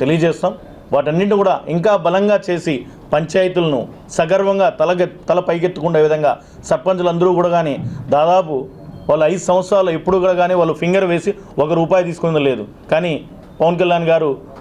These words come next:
గ్రామీణ పంచాయతీరాజ్ మంత్రిగా పనిచేస్తున్నప్పుడు స్టా-, స్టార్టింగ్ నుంచి ఈ రోజు వరకు వాళ్ళందరూ కూడా కానీ వాళ్ళ, వాళ్ళ అధికారులు ఏదైతే ఉన్నాయో వాళ్ళ యొక్క సర్పంచ్ యొక్క విధులు ఏదైతే ఉన్నాయో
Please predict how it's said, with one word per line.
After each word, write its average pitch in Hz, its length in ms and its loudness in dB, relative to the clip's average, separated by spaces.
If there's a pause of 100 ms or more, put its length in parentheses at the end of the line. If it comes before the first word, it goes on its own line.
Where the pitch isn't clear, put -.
(180)
గ్రామీణ 160 360 0 (240)
పంచాయతీరాజ్ 156 560 2 (480)
మంత్రిగా 156 360 2
పనిచేస్తున్నప్పుడు 151 720 -2
స్టా-, 143 380 -2 (140)
స్టార్టింగ్ 151 400 0
నుంచి 135 200 0 (500)
ఈ 147 100 2
రోజు 190 280 2
వరకు 175 240 0 (100)
వాళ్ళందరూ 151 420 2
కూడా 180 180 2
కానీ 156 340 -2 (260)
వాళ్ళ, 143 180 2
వాళ్ళ 147 180 2 (580)
అధికారులు 165 480 2
ఏదైతే 165 300 0 (100)
ఉన్నాయో 156 300 2 (300)
వాళ్ళ 139 140 2
యొక్క 135 180 0 (840)
సర్పంచ్ 160 380 -2
యొక్క 156 140 0
విధులు 160 320 0
ఏదైతే 180 400 2
ఉన్నాయో 160 260 2